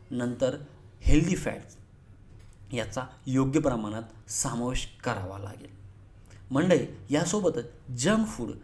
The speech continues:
किंवा अनहेल्दी अन-, सॅक्स अन-, अ, स्नॅक्स टाळावेत आणि त्याऐवजी आरोग्यदायी पर्याय निवडायचा प्रयत्न करावा.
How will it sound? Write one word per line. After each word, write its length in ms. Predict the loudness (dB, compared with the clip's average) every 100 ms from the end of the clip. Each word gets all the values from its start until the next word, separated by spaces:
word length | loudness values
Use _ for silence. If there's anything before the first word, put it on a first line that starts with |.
| -18 2
किंवा 340 | 4 4 2 0
अनहेल्दी 480 | 0 2 0 -2 -6 -2
अन-, 400 | -2 -2 -12 -4
सॅक्स 420 | 0 0 -2 -14 -18 -20 -20 -20 -18 0
अन-, 420 | 0 0 -12 -10
अ, 280 | -8 -8 -8
स्नॅक्स 540 | -4 2 4 2 -4 -8 -20 -6 -2
टाळावेत 380 | 0 -2 -6 -8 -14 -6
आणि 240 | -2 -2 -4 -2
त्याऐवजी 480 | 2 4 2 -2 -8 -14 -2
आरोग्यदायी 580 | 2 4 2 2 2 -2 -12 -4 0
पर्याय 400 | 2 2 0 -6 -14 -4
निवडायचा 420 | -2 0 -2 -4
प्रयत्न 320 | -8 -8 -10
करावा. 360 | -14 -12 -12 -14